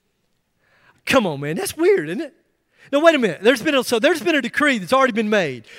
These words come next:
You can't pray to anybody except the king. And so what does he do?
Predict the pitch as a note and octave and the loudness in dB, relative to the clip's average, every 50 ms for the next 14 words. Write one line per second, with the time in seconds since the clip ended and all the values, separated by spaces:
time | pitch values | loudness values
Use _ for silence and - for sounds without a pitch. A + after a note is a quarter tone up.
0 | - - - F3 A#3+ E4+ D#4+ - - D4 C4 A#3 G3 D#3+ - B3+ B3+ B3 A#3+ G3+ | -20 -14 2 4 4 4 4 4 0 -2 -2 -2 -4 -4 -2 0 2 2 2 0
1 | F#3+ F3+ - - A3 B3 D4 D#4 D#4+ E4+ E4 D#4+ C#4+ C4 A3+ A3 C#4 B3+ B3 A#3 | -2 -6 -6 -4 -2 -2 0 0 0 0 -2 -2 -4 -6 -6 -4 -2 0 0 0
2 | G#3+ F#3 E3+ D#3+ F#3 F3 F3+ F#3 - - - A#3+ A#3+ A#3+ - G3+ - - C#4+ C#4+ | 0 -2 -4 -6 -6 -6 -6 -6 -4 -2 0 0 0 -2 -6 -10 -4 -2 -2 0
3 | A#3+ F#3 C#3 B2 A2+ - _ - - - - - - B3+ B3+ - C4 B3+ D4 E4+ | -2 -2 -6 -8 -12 -18 _ -20 -20 -20 -20 -4 0 0 2 2 2 2 2 2
4 | E4+ - D#4+ F4 E4 E4+ F4 F4+ F#4+ F#4+ F4+ | 2 2 0 0 0 0 2 2 2 0 0